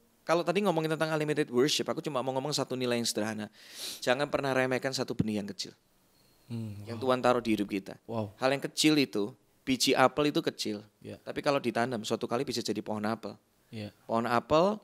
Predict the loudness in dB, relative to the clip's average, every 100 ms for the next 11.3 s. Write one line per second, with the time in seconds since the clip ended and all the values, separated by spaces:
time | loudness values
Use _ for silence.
0 | _ _ -8 -4 2 2 2 0 0 -2
1 | 0 -2 0 -2 -2 -2 -2 -2 -6 -10
2 | -6 -4 -4 -6 -8 -12 -14 -16 -8 -2
3 | 0 0 2 4 4 2 0 -2 -4 -10
4 | -14 -16 -16 -14 -10 -6 -6 -6 -6 -10
5 | -14 2 8 8 8 2 8 8 8 4
6 | 4 6 6 2 -4 -12 -14 -20 -16 -12
7 | -6 -2 0 0 0 0 2 0 0 0
8 | 0 -2 0 2 2 0 -2 _ _ _
9 | _ _ -4 0 0 0 0 2 0 2
10 | 0 -2 -2 -4 -2 -2 -2 -2 -2 0
11 | 0 0 -2